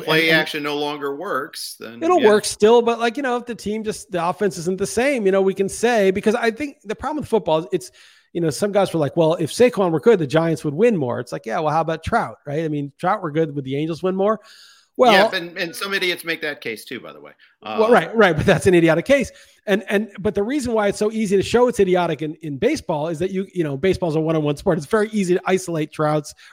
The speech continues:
Speaker 2: rough value of ten war or nine war every single year, and you're like, "Dude, this is one of the best players of all time." Um, his team just sucks around, and that's not his fault. But with a running back, it's like,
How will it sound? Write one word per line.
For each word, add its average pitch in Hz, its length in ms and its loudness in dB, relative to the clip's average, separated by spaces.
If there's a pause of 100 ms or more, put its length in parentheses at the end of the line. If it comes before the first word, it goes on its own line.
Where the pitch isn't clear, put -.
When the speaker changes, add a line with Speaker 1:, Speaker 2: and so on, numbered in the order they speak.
Speaker 2:
rough 160 380 4
value 156 580 4 (240)
of 135 120 -6
ten 180 240 0
war 165 280 4
or 160 40 4
nine 170 260 2
war 170 180 6
every 165 160 0
single 170 240 -2
year, 202 420 4 (240)
and 190 100 4
you're 208 120 4
like, 196 260 2 (220)
"Dude, 220 160 2
this 185 140 -2
is 190 100 -10
one 185 80 -4
of 175 40 -2
the 170 100 -4
best 165 120 -6
players 156 200 -2
of 143 60 -8
all 151 120 -8
time." 175 500 -6 (400)
Um, 165 320 -2 (140)
his 165 160 -2
team 185 260 0
just 156 160 -8
sucks - 240 0
around, 160 220 4
and 139 100 0
that's 139 140 -2
not 143 60 -4
his 135 120 -6
fault. 190 340 0 (440)
But 175 100 2
with 175 140 2
a 175 40 2
running 254 300 2
back, 175 280 2
it's 180 140 -2
like, 170 280 0